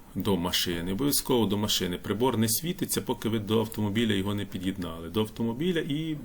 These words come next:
бажано там шнурком під'єднуєте його до комп'ютера U S B шнуром. І натискаєте отут настройки. Вибираєте U S B. Тут,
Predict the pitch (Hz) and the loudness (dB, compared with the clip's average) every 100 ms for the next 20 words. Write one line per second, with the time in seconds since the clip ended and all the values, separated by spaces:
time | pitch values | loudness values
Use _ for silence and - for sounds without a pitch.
0 | 98 - 101 107 127 110 107 101 - - | -8 -8 -2 2 2 2 0 -2 -10 -16
1 | - - - 110 98 - - 92 90 - | -16 -16 -10 -8 -8 -10 -4 -4 -4 -4
2 | 98 - 131 147 160 - - - - - | -6 0 2 2 0 -8 -18 -20 -16 -12
3 | - - - - - - 101 92 110 117 | -12 -12 -18 -20 -18 -10 -6 2 2 4
4 | 110 104 98 101 92 92 90 101 110 95 | 2 0 -2 -2 -2 -2 -2 0 0 -2
5 | 87 95 98 - 95 - 82 - - 80 | -2 -2 -2 -4 -6 -4 -6 -6 -8 -8
6 | 85 90 - 92 - 87 80 76 78 104 | -6 -8 -8 -6 -6 -4 -4 -6 -6 -6
7 | 98 95 95 - - - - - 110 113 | -2 -2 -2 -6 -8 -16 -10 -4 0 2
8 | 107 95 101 98 - - - - - 95 | 0 -2 -2 -6 -10 -18 -18 -18 -6 -2
9 | 98 - 85 71 - - - - - - | -2 -4 -6 -8 -12 -18 -20 -20 -20 -20
10 | - - - - - - - 98 104 117 | -20 -20 -20 -20 -20 -16 -6 -2 2 4
11 | 110 95 - 90 98 98 107 120 165 214 | 6 4 2 0 0 0 -2 -2 0 0
12 | 240 - - - - - - - - - | -2 -10 -20 -20 -20 -20 -20 -20 -20 -20
13 | - - 175 190 | -10 -2 -2 -2